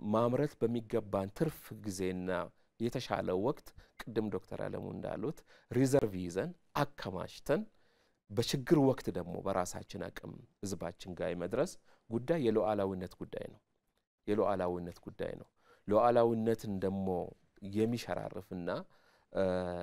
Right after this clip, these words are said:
የሚነካን ጉዳይ ላይ ህዝባችን የነበረውን አቅም እና፣ እና ቁጭት እናውቃለን በዚህ ሀገር ውስጥ። ስለዚህ ከህዝቡ ጋር በነበሩ ውይይቶች በዚህ በመጀመሪያ ምዕራፍ ላይ፣ እ፣ የተደረሰበት ድምዳሜ በችግሮቹ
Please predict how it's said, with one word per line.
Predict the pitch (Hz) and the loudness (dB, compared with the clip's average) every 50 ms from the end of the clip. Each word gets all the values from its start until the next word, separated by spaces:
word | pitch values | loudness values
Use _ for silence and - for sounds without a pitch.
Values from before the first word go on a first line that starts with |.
| 87 85 92 | -6 -4 -2
የሚነካን | 98 107 110 113 120 117 113 104 - - 104 95 95 92 | 0 0 2 2 2 2 2 0 0 -2 -2 -2 -2 -2
ጉዳይ | 85 98 87 85 - 95 92 95 | -4 -6 -8 -2 0 2 2 2
ላይ | 107 127 151 | 2 0 -2
ህዝባችን | 120 107 95 82 95 92 92 - - - 151 196 208 - _ _ _ _ | -4 -6 -2 0 0 0 0 0 -4 -4 -6 -6 -6 -10 _ _ _ _
የነበረውን | 101 101 104 98 87 - 92 87 90 85 85 | 0 0 0 0 -2 -2 -2 -2 -2 -2 -4
አቅም | 85 82 - - 127 110 | -6 -6 -6 -8 -8 -8
እና፣ | 92 85 67 67 64 58 58 | -6 -6 -6 -8 -8 -8 -8
እና | 76 92 90 87 85 82 85 85 78 - - - | -6 -6 -6 -4 -4 -4 -6 -6 -8 -10 -12 -8
ቁጭት | - 98 - - - - - | -6 -6 -4 -2 -4 -4 -4
እናውቃለን | 95 82 - - - - - - - - - | -6 -8 -8 -8 -8 -8 -8 -6 -8 -8 -8
በዚህ | - 87 85 87 85 | -6 -6 -2 -2 -2
ሀገር | 85 87 90 92 113 | -2 -2 -2 -4 -4
ውስጥ። | 151 - - - - _ _ _ - _ _ _ _ - | -4 -6 -10 -14 -18 _ _ _ -20 _ _ _ _ -8
ስለዚህ | - 117 113 120 117 113 127 - | -2 6 8 8 8 8 4 -2
ከህዝቡ | - - 123 123 127 120 120 107 104 113 107 101 92 90 85 82 85 78 64 - - - _ _ _ _ - | 0 2 4 4 4 4 2 -2 -2 -2 0 0 0 0 -2 -4 -6 -8 -10 -12 -18 -20 _ _ _ _ -14
ጋር | 101 92 113 101 98 95 | -4 0 2 4 4 4
በነበሩ | 98 98 101 107 104 98 98 104 95 95 92 | 2 0 0 0 0 0 -2 -2 -2 0 -2
ውይይቶች | 92 95 90 90 90 - 92 87 - - | -2 -4 -6 -6 -8 -8 -8 -10 -10 -8
በዚህ | - 98 92 98 98 | -6 -6 -4 -2 -2
በመጀመሪያ | 92 95 92 98 95 101 95 90 85 78 67 73 | 0 0 0 0 -2 -4 -4 -4 -4 -4 -4 -4
ምዕራፍ | 80 90 87 - 76 85 85 - - | -4 -4 -2 0 0 0 -2 -2 -2
ላይ፣ | 87 87 - - - _ _ _ _ _ _ _ _ _ - | 0 0 0 -2 -6 _ _ _ _ _ _ _ _ _ -2
እ፣ | 92 95 92 90 87 87 85 85 87 92 | 0 2 2 2 0 0 -2 -4 -2 2
የተደረሰበት | 104 107 101 - 110 113 117 117 117 104 - 104 98 92 98 92 92 92 | 2 2 2 2 0 0 2 4 2 2 0 -2 -4 -2 -4 -4 -4 -4
ድምዳሜ | - 101 98 98 90 - - 87 85 82 95 131 190 - _ _ _ _ _ _ _ _ _ _ | -4 -4 -4 -4 -4 -4 -4 -4 -2 -2 -4 -6 -6 -8 _ _ _ _ _ _ _ _ _ _
በችግሮቹ | _ 98 98 - - 104 - 117 104 95 90 | _ -10 -8 -6 -6 -4 -2 0 0 0 0